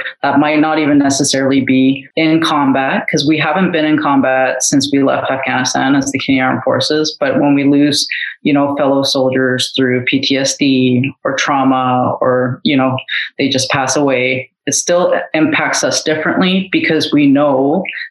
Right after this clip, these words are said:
that when we're sent somewhere or Canadians call, that person that you work with, they're gonna have your back in life or death situations. So it just adds that little bit more sentimental value, I think, as a serving member.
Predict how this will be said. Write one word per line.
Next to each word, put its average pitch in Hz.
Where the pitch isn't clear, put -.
that 143
when 143
we're 151
sent 160
somewhere 135
or 135
Canadians 135
call, 127
that -
person 160
that 147
you 143
work 147
with, 180
they're 147
gonna 165
have 139
your -
back -
in 151
life 143
or 147
death 131
situations. -
So 165
it 160
just 170
adds 151
that 151
little 147
bit 143
more 143
sentimental 143
value, 139
I 151
think, 190
as 143
a 156
serving 135
member. 131